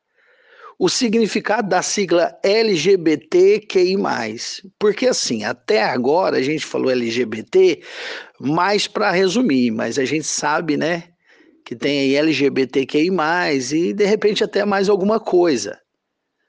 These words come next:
É, creio que muitos ainda têm dúvidas sobre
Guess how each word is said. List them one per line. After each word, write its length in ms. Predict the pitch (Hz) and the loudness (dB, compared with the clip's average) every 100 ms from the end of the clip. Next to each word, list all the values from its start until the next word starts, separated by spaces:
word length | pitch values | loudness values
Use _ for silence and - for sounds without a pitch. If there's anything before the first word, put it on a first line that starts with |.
| _ _ _ _ _ | _ _ _ _ _
É, 640 | 127 127 127 131 131 127 120 | -8 -6 -4 -4 -6 -8 -6
creio 360 | 156 160 170 160 | 0 4 4 2
que 180 | - 165 | -2 -2
muitos 760 | 165 175 208 254 226 196 135 | 0 2 4 4 2 0 0
ainda 800 | 135 107 131 190 196 110 90 82 _ _ _ _ _ | 0 0 0 2 2 0 -2 -4 _ _ _ _ _
têm 260 | - 226 175 | 0 2 2
dúvidas 540 | 156 233 233 135 131 | 2 2 2 2 0
sobre 840 | - - 180 185 175 185 180 165 | 0 -2 2 2 2 2 0 -2